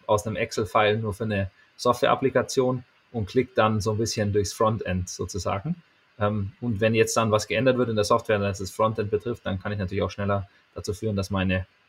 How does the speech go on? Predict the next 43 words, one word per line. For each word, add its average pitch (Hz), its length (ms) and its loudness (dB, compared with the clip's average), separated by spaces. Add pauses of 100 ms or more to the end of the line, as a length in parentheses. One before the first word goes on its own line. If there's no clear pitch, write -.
Workflows 101 520 0
auch 85 120 -2
zusammenbrechen. 98 760 -4 (320)
Und 107 80 -12
insofern 107 560 0
glaube 101 240 4
ich, - 140 -6 (400)
A-P-I-Schnittstellen 113 960 2
sind 104 160 -2
die 101 60 -6
Zukunft. 175 560 0
Heutzutage 113 600 6
eigentlich 104 300 0
auch 92 120 -2
jede 110 140 0
Software, 113 320 2
die 104 140 0
neu 110 140 2
auf 110 120 4
den 107 80 -6
Markt 107 200 0
kommt, 104 240 -2 (360)
bietet 120 240 2
A-P-I-Schnittstellen 101 840 0
an. 123 260 0
Alle 104 320 0
wollen 117 180 6
miteinander 110 400 0
integrieren. 117 640 -2 (340)
Und 110 160 -2
ich 92 80 -4
glaube, 98 240 2
das 101 140 2
ist 104 100 -6
wirklich 107 240 -4
die 95 120 -8
Zukunft, 110 440 -6
wo 101 100 0
auch 95 120 0
der 107 100 -2
Markt 101 320 -4
hin 123 160 -6
konvergiert. 104 540 2